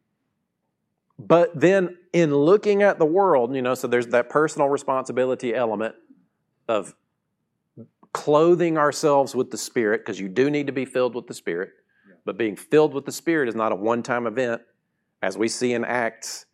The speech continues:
Speaker 1: it says of Peter, like, two or three times, being filled with the Spirit, da, da, da, da, da, da, da. And, and he didn't pray in tongues every time it says he was filled with the Spirit.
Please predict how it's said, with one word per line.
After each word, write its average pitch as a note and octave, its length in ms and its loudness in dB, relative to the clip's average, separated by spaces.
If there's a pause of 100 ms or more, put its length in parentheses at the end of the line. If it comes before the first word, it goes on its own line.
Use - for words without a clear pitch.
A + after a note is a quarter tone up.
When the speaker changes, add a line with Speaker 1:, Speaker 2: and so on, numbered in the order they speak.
(120)
Speaker 1:
it F2+ 120 -6
says G#2+ 240 -2
of G#2 120 -10
Peter, C3+ 380 0
like, F#2+ 220 -2
two C3 140 -2
or B2+ 60 0
three C3+ 220 -4
times, F#2+ 400 -6 (260)
being G#2 220 -4 (240)
filled D#3+ 280 6
with E3 120 -2
the E3+ 60 -8
Spirit, D3 460 0 (680)
da, G#2 100 -2
da, G2+ 120 -12
da, G2+ 140 -2
da, - 160 -14
da, F#2+ 120 -2
da, F2+ 140 -12
da. D#2+ 240 -6 (680)
And, A#2 200 -4
and B2 140 -2
he B2+ 60 0
didn't E3 200 0
pray F3 220 2
in E3+ 100 -2
tongues F3+ 300 2
every C3 160 0
time C3+ 200 -2
it A#2+ 60 -4
says B2+ 180 -2
he A#2+ 140 -6
was G#2 260 -8
filled A#2 320 0
with G#2+ 120 -6
the - 80 -16
Spirit. F#2+ 400 -4